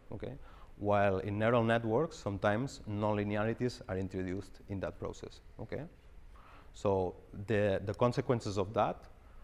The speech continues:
uh, are unknown to us. We don't, we don't understand well what is the consequence of that, okay? Uh, certainly, the fact that they are linear,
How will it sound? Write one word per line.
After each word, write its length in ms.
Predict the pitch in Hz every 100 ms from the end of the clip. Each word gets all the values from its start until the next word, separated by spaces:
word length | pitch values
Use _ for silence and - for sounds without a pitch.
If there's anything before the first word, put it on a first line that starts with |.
| - - -
uh, 360 | 95 90 90 87
are 120 | 101
unknown 340 | 98 98 90 92
to 140 | 113
us. 220 | 85 -
We 120 | 101
don't, 340 | 95 101 101 - - -
we 120 | 107
don't 160 | 101 110
understand 520 | 107 104 - 107 104
well 340 | 98 104 113 - - -
what 240 | 104 104 104
is 100 | 101
the 80 | -
consequence 680 | 98 95 98 98 98 - -
of 160 | 98
that, 220 | 92 82 -
okay? 260 | 92 117 160
Uh, 420 | 101 98 95 95 90 - -
certainly, 600 | - 123 117 123 123 123 123
the 200 | 107 107
fact 320 | - 120 120
that 200 | 127 101
they 120 | 110
are 240 | 101 92 95
linear, 440 | 104 110 123 113